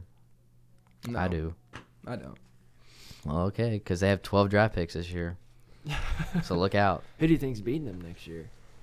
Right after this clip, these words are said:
Speaker 1: The Chiefs?
Speaker 2: Well, that's what you said this year. Look
Speaker 1: They
Speaker 2: what
Speaker 1: should have
Speaker 2: happened.
Speaker 1: beat 'em.
Speaker 2: They shouldn't have.
Speaker 1: Okay, all right.
Speaker 2: What do you mean they should, they should have beaten 'em?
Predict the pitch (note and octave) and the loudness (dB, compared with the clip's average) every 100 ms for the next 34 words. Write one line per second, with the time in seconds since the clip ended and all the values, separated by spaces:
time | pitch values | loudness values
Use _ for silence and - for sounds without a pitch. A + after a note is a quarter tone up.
0 | - C3+ A2+ - A2+ D#3+ - - - - | -8 -6 -4 -4 -4 -6 -8 -16 -18 -18
1 | - - - - - - - - - - | -20 -18 -20 -18 -18 -18 -20 -20 -20 -20
2 | - - - G2 - A2 - - B2 C3+ | -14 -10 -2 0 0 -2 2 2 4 2
3 | G3+ B2 F2 - - - - - - - | 2 2 0 -4 -16 -20 -20 -20 -20 -2
4 | A3 A3+ B2+ D4+ E4+ D#3+ D3 B2 G#2+ G2+ | 4 8 8 8 8 6 6 4 -2 -6
5 | - - - - - - - - G#2 - | -14 -18 -20 -20 -20 -20 -20 0 2 4
6 | - A2+ G2 F2+ D2 D#2 - C3+ C3+ - | 6 6 4 0 0 -2 0 2 4 2
7 | A2 G#2 G#2 G#2+ B2 D#3+ E3 G3 B2 - | 0 -4 -6 2 8 12 12 12 10 6
8 | - A#2 - F#2+ - A2 F#2+ F2 F2 D2+ | 4 2 4 2 4 4 4 2 0 0
9 | D2+ D2 | -2 -6